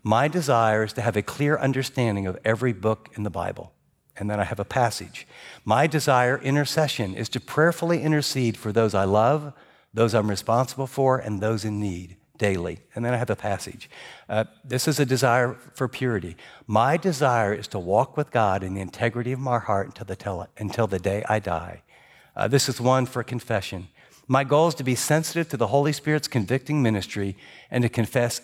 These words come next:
any known sin before I sleep. Don't let it slide. And then I have a, a passage, Psalm one thirty-nine. My desire is to apply the truth of Scripture to my life every single day in a specific way.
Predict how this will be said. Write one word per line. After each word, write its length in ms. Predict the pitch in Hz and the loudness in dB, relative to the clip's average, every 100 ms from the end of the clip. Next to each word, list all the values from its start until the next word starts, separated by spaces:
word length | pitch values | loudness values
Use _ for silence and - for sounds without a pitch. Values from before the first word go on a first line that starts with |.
| - | -2
any 300 | 147 160 165 | 2 4 4
known 320 | 135 131 127 | 4 2 2
sin 320 | - 123 107 | 0 0 0
before 340 | 98 101 104 98 | -2 -2 0 0
I 60 | |
sleep. 500 | 101 - 101 98 - - _ _ _ | 0 -6 -6 -8 -14 -20 _ _ _
Don't 260 | 110 113 - | -2 0 0
let 140 | 113 | -2
it 100 | 107 | -2
slide. 540 | - 107 95 90 98 - _ _ _ _ _ - | -4 -2 0 -2 -6 -14 _ _ _ _ _ -10
And 100 | 104 | -4
then 80 | 104 | -2
I 40 | |
have 200 | 87 98 | -2 -4
a, 120 | 95 - - | -6 -10 -16
a 60 | |
passage, 500 | - 95 90 - 90 | -4 -2 -2 -4 -10
Psalm 240 | - 101 90 | -4 -2 -2
one 160 | 95 | -4
thirty-nine. 520 | - 95 98 92 92 - - | -6 -6 -4 -6 -6 -10 -6
My 140 | 123 156 | 0 0
desire 480 | 139 117 139 160 160 | 2 2 4 2 0
is 100 | - | -4
to 100 | 135 | -6
apply 340 | - 151 143 | 2 4 4
the 120 | 107 | 2
truth 300 | - 139 156 | -4 -4 -4
of 80 | 151 | -6
Scripture 400 | - 143 - 139 | -4 -4 -4 -4
to 80 | 127 | 0
my 140 | 120 | 2
life 340 | 107 104 104 - - | 2 2 0 -4 -2
every 340 | 127 151 156 | 0 0 -2
single 340 | 156 143 135 131 | -4 -2 -2 0
day 400 | 110 98 98 90 - - - | 2 2 2 -2 -10 -20 -6
in 80 | 110 | -4
a 80 | |
specific 540 | 101 - - - 98 92 | -4 -4 -6 -6 -6 -6
way. 320 | 92 92 82 | -4 -4 -8